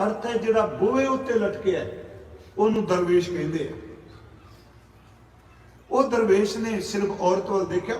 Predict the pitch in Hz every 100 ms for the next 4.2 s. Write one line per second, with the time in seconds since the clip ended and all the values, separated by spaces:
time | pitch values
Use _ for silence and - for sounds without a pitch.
0 | - 220 233 247 247 214 220 226 262 220
1 | - 208 233 214 202 180 - 214 226 262
2 | 208 185 196 214 220 254 262 254 254 214
3 | 214 208 190 202 196 185 170 143 139 135
4 | -